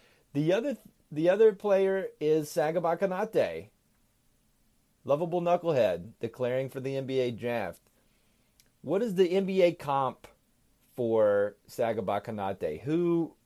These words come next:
would he look like if he makes the N B A? And I had a hard time with that 'cause he's, he's undersized shot blocker. So at first my mind went to Theo Ratliff,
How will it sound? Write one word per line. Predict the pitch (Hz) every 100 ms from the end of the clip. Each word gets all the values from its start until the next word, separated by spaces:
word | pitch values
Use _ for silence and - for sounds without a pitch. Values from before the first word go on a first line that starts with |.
| _
would | 120 135
he | 139 123
look | 117 131 127
like | 117 107 95 95 - _ _ _ _ _ _ _ _ _ _ _ _ _ _ _ _ _
if | 110 110
he | 110
makes | 104 104 -
the | 95 98
N | 92
B | 92 92
A? | 87 82 85 104 _ _ _ _
And | 104 107
I | 143
had | 226 208
a |
hard | 180 170
time | 147 143 139
with | 123
that | 110 90 78 -
'cause | - 117 110
he's, | 143 135 135 - _ _ -
he's | 156 156 156
undersized | 160 196 220 196 165 165 175
shot | - 156 143 143
blocker. | 107 85 - 64 101 139 _ _ _ _ _ _ _ _ _ _ _ _ _ _ _
So | - - 104 104 104 98 - _
at | 110 117 -
first | 190 226
my | 190 156
mind | 147 143 139
went | 139 139
to |
Theo | 110 - 143 139
Ratliff, | 127 123 151 202 262